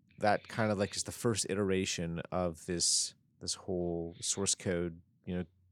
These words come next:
going back to relive this eight-minute stretch. And, uh, I think the movie does a good job of kind of setting up this whole scenario. We see all the events that play out, like Groundhog Day, where, you know, a woman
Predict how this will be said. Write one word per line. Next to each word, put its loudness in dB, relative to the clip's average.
going 2
back 4
to -4
relive -2
this 0
eight-minute -4
stretch. 0
And, 4
uh, 4
I 4
think 0
the 0
movie 2
does 6
a -2
good 0
job 6
of -2
kind -4
of -2
setting 6
up 0
this 2
whole -2
scenario. 4
We -6
see 2
all 4
the 0
events 2
that -8
play 0
out, 2
like 0
Groundhog 0
Day, 0
where, -2
you -8
know, -4
a -4
woman 2